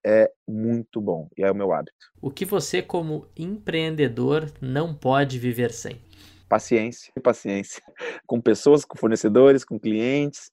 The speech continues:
Speaker 1: com o banco, com o dinheiro, com a família, com os filhos, com, com você mesmo, <laughs> né? A gente também é muito chato conosco. Paciência. Paciência é a alma de qualquer negócio.
Speaker 2: Com certeza. Excelente dica. Quem é a pessoa que você utilizou como modelo ou inspiração?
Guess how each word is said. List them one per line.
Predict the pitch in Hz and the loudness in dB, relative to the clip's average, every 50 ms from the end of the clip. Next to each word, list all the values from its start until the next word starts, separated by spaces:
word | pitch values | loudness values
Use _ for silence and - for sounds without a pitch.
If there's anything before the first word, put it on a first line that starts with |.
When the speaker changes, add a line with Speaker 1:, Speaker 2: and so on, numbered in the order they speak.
| _ _ | _ _
Speaker 1:
com | - 104 | -6 0
o | |
banco, | 101 113 117 127 139 139 135 - 131 | 4 6 6 6 6 4 0 -4 -10
com | - - 123 113 | -8 -6 -6 -4
o | 110 | -2
dinheiro, | 98 104 104 110 117 127 139 143 139 135 139 131 - | 0 0 2 4 6 6 8 8 8 6 4 2 2
com | - 107 | 0 -2
a | |
família, | - - 107 104 110 120 135 139 135 131 135 135 131 131 _ _ | 0 0 -2 2 4 6 6 6 6 6 2 0 -2 -8 _ _
com | - - | -12 -12
os | 95 - | -12 -8
filhos, | - - 117 123 127 131 123 127 131 131 127 - - - - - _ _ _ | 0 2 4 4 6 4 4 2 0 -2 -4 -10 -18 -20 -20 -20 _ _ _
com, | - - 113 110 98 - - | -14 -12 -12 -12 -12 -12 -6
com | - 117 | -2 2
você | 110 117 107 - - - _ - - 143 | 4 4 2 2 0 -8 _ 0 2 4
mesmo, | 127 120 123 135 147 147 151 143 | 6 8 8 8 6 4 0 -4
<laughs> | 170 190 254 254 - | -4 -4 -4 -2 0
né? | 143 156 165 | 0 2 2
A | 151 123 | 2 2
gente | 131 147 208 - | 0 -2 -2 -2
também | - 135 123 131 143 | -2 0 2 4 2
é | 143 | 2
muito | 127 120 139 160 - - | 2 2 0 0 0 -4
chato | 123 - - 123 127 120 - _ | -4 0 2 2 2 2 -2 _
conosco. | - 110 104 107 113 120 135 135 - _ _ | -6 -4 -2 0 0 0 0 0 -4 _ _
Paciência. | - 131 131 - - - 113 98 92 - - - | -2 -2 -2 -2 -4 -8 -6 -6 -8 -10 -8 -4
Paciência | 113 117 - - - 113 120 117 - - | -4 -4 -4 -4 -6 -6 -6 -6 -4 -2
é | 127 | -2
a | 117 113 | 0 0
alma | 110 110 113 120 | -2 -2 -2 -4
de | 117 110 | -6 -6
qualquer | - - 107 - 123 127 | -6 -8 -6 -6 -6 -8
negócio. | 120 98 78 - - | -8 -10 -12 -12 -12
Speaker 2:
Com | - | -14
certeza. | - - 120 117 113 107 104 - - - | -10 -6 -6 -6 -6 -6 -10 -18 -14 -8
Excelente | - 117 117 - - 131 113 113 117 117 131 131 - - | -8 -8 -6 -4 -2 -2 -2 0 -2 -4 -4 -6 -6 -6
dica. | 151 120 110 117 - - - 110 - _ - | -6 -6 -6 -6 -8 -8 -10 -12 -12 _ -4
Quem | - 190 196 202 214 | -2 0 0 2 2
é | 226 | 2
a | 233 | 2
pessoa | 233 - - 170 151 - - - 156 170 180 | 0 0 -4 -4 -4 -4 -2 -2 0 0 -2
que | 175 - 147 | -4 -6 -4
você | 143 143 139 - - | -4 -4 -2 0 0
utilizou | 156 160 151 - 151 147 139 127 107 123 127 139 156 165 - - _ | -2 -2 -2 -4 -2 0 0 0 0 0 0 0 0 -2 -6 -14 _
como | - 151 143 143 143 139 | 0 0 2 2 2 0
modelo | 135 143 151 151 127 113 123 127 139 147 147 147 | 0 0 -2 -2 -2 0 0 2 2 2 0 -2
ou | 135 131 127 127 127 - | -2 -2 -4 -4 -6 -6
inspiração? | - 135 143 143 - - - 131 120 117 117 - - - 120 117 - | -8 -10 -10 -10 -10 -6 -4 -4 -4 -4 -6 -10 -10 -10 -10 -10 -10